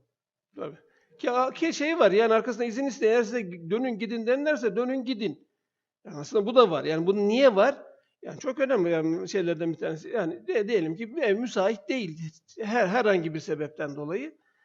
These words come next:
Bu çok içtenlikle olan bir şey ama yani öyle oluyor ki şimdi insanlara böyle desem, "Vay, evine gittim de beni kabul etmedi." diyecek. E, böyle artık bunlar da adet haline geldi. Yoksa ev müsait olmayabilir. Ev ne derse, "Ya müsaade edin, siz gidin." Daha sonra ya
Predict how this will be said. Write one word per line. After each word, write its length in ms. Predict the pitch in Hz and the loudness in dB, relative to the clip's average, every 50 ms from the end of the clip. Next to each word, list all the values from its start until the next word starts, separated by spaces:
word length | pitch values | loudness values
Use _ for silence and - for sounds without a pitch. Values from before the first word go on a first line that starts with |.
| _ _ _ _ _ - | _ _ _ _ _ -16
Bu 100 | 262 - | -14 -10
çok 420 | - 311 349 - - - - - | -6 -4 -6 -6 -6 -12 -18 -14
içtenlikle 680 | - 214 - - - 330 254 285 320 339 - - 403 | -12 -12 -12 -6 0 0 2 4 4 2 2 4 4
olan 320 | 294 254 220 196 170 156 147 | 6 6 6 6 4 2 0
bir 60 | 147 | -4
şey 220 | 143 - - - | -6 -8 -6 -4
ama 240 | 226 254 240 240 269 | -4 -2 -2 0 -2
yani 260 | 294 294 240 208 226 | 0 0 -2 -2 0
öyle 200 | 254 262 226 180 | 2 2 2 2
oluyor 220 | 185 208 254 415 330 | 2 0 0 -2 -4
ki 100 | - 220 | -4 -8
şimdi 160 | 226 220 226 | -8 -6 -4
insanlara 460 | 220 196 240 214 202 202 190 202 202 | -4 -4 -2 -2 0 0 0 0 0
böyle 260 | 208 220 196 175 151 | 0 0 0 0 -2
desem, 320 | 165 175 160 190 202 202 196 | -4 -6 -6 -4 -4 -4 -2
"Vay, 160 | 175 160 170 | -2 -2 -2
evine 240 | 190 180 165 156 170 | -2 -2 -2 -4 -6
gittim 300 | 175 190 _ - 262 226 | -8 -12 _ -16 -14 -12
de 120 | 170 156 | -10 -6
beni 180 | 180 196 202 202 | -4 -4 -4 -4
kabul 240 | 208 226 180 190 190 | -6 -4 -4 -2 -2
etmedi." 440 | 190 185 - 156 147 139 147 135 | -4 -4 -4 -8 -8 -8 -8 -12
diyecek. 480 | 139 143 139 139 139 226 240 _ _ _ _ _ _ _ _ _ _ _ _ _ - | -10 -10 -10 -8 -8 -10 -10 _ _ _ _ _ _ _ _ _ _ _ _ _ -10
E, 260 | 415 392 370 381 - | -6 -6 -6 -6 -4
böyle 280 | 440 440 403 262 240 226 | -2 0 2 4 4 4
artık 260 | 226 - 311 226 214 | 4 2 -2 -4 -2
bunlar 200 | 220 233 262 254 | 0 2 4 4
da 80 | 277 | 4
adet 300 | 233 233 240 226 269 262 | 4 4 4 4 4 4
haline 300 | 240 196 165 147 147 143 | 4 2 2 2 0 -4
geldi. 260 | 139 139 143 143 156 214 | -4 -6 -6 -6 -4 0
Yoksa 280 | 254 233 - - - | 0 0 0 0 0
ev 240 | - 254 262 262 220 | 4 4 4 4 4
müsait 400 | 254 269 269 311 226 220 214 - | -2 -4 -2 0 0 0 0 0
olmayabilir. 540 | 285 302 311 285 262 240 208 175 156 160 160 | 0 0 0 2 4 4 2 2 0 -2 0
Ev 260 | 233 233 202 196 233 | 0 0 0 -2 -4
ne 120 | 240 226 | -8 -2
derse, 320 | 214 220 196 170 226 233 202 - | 0 0 0 0 -4 -10 -14 -14
"Ya 380 | 277 294 339 - - 160 - - _ _ _ _ | -12 -6 -2 -2 -2 -2 -4 -10 _ _ _ _
müsaade 440 | 311 302 214 - 294 233 196 165 175 | -16 -14 -10 -6 -4 -4 -2 -2 -4
edin, 280 | 160 160 175 180 - _ _ _ _ _ _ _ _ | -4 -4 -8 -10 -10 _ _ _ _ _ _ _ _
siz 140 | 262 220 185 | -18 -16 -10
gidin." 460 | 196 - 175 185 226 269 220 - _ _ _ _ _ - | -8 -6 -4 -4 -6 -6 -8 -18 _ _ _ _ _ -4
Daha 180 | - - 202 | 0 0 0
sonra 240 | 185 - 190 180 196 | 0 0 -2 -2 0
ya 260 | 233 214 165 151 151 | 0 0 -2 -2 -4